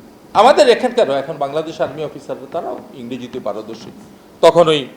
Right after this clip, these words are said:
তার ওই ইংরেজি ঘোষণাটা কেটে শেখ মুজিবুর রহমান সাহেব যে ঘোষণাটি আমরা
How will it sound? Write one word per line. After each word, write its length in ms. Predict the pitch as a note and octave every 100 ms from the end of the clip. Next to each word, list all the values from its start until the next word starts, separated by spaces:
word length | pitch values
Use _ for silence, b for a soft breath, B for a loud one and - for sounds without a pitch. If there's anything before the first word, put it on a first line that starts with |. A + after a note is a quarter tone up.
| - -
তার 200 | D3 D3
ওই 180 | D#3 D3
ইংরেজি 360 | D3 D#3 E3 E3+
ঘোষণাটা 560 | D3+ D#3+ D3+ C#3+ C#3+
কেটে 720 | A#2 - E3+ C4+ C#4+ G#3 - - - - - - -
শেখ 180 | - F#3 -
মুজিবুর 340 | D#3+ D#3+ E3 D#3+
রহমান 240 | C#3 D3+
সাহেব 200 | - C3+
যে 120 | D3+
ঘোষণাটি 500 | D#3+ F3 A3 A3 G3+
আমরা 180 | D#3 D3